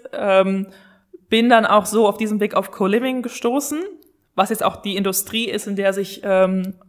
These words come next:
Poa House bewegt. Und, äh, das fand ich total spannend, die, diese Lösung. Hab aber gleichzeitig gemerkt, da gibt's noch extrem viel Potenzial und, ähm,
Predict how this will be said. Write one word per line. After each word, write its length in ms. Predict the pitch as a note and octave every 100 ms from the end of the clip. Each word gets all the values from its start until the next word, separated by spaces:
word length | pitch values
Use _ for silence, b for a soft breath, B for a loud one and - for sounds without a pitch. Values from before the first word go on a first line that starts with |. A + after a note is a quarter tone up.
| _ -
Poa 240 | G#3 F#3+
House 160 | G3+ G3
bewegt. 500 | E3 F#3+ D4 - - b b b b b b _ _ _ -
Und, 420 | G3 G3 G3 - -
äh, 400 | G#3 F#3+ G3 - G3+
das 120 | G#3
fand 180 | A3 A3
ich 80 | A3
total 300 | - A3+ A#3
spannend, 560 | - G#3+ D4+ B4 - _ _ -
die, 200 | G3+ F#3
diese 200 | G#3+ G3
Lösung. 460 | G3+ C4 D#4 - - b b b -
Hab 140 | A3+
aber 100 | A3
gleichzeitig 360 | G3 G#3 G#3 -
gemerkt, 280 | G3+ G3+ G3
da 40 |
gibt's 180 | - -
noch 200 | F#3+ -
extrem 400 | G3+ - - G#3+
viel 120 | G#3+
Potenzial 720 | G#3 G3 F#3 F3+ F#3+ A3+ C#4+
und, 320 | G#3 F#3+ F#3 -
ähm, 540 | F#3+ F3 F3 F#3+ -